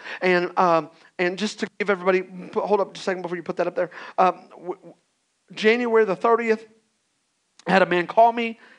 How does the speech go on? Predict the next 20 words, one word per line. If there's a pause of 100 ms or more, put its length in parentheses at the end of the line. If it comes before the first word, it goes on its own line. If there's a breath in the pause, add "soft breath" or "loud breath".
and
say, (320 soft breath)
"Hey, (440)
uh,
Pastor
Stephen, (280 loud breath)
I
know
that
you're
in
this
building
campaign, (420 loud breath)
and
I
really
wanna
challenge
you.